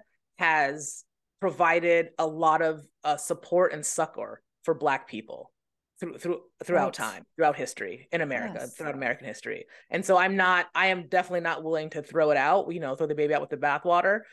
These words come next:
Speaker 1: I just know for me, um, I was not settled in church spaces.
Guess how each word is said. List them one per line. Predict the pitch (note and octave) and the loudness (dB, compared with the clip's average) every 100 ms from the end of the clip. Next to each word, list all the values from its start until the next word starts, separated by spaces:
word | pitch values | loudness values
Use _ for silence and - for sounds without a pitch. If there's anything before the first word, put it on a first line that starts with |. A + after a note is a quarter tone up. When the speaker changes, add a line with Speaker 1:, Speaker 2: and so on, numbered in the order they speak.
| - _ - | -20 _ -2
Speaker 1:
I | F3+ | 0
just | F3+ F3+ | 2 -2
know | F3 E3+ | -2 -2
for | - | -2
me, | E3 E3 E3+ E3+ G3+ A#3+ D#4+ _ _ _ _ _ - | -4 -4 -4 -2 -2 -4 -8 _ _ _ _ _ -6
um, | E3+ E3 D3+ D3 D3 C#3+ _ _ _ - | -2 0 0 -2 -6 -16 _ _ _ 0
I | F#3 | 2
was | F3 F3 | 2 0
not | F3 E3 | -2 -2
settled | - E3 D3+ C3 - | 0 0 0 -2 -10
in | C#3 | -12
church | - C#3+ - | -8 -6 -6
spaces. | - G#2+ - F2+ - | -8 -8 -10 -14 -12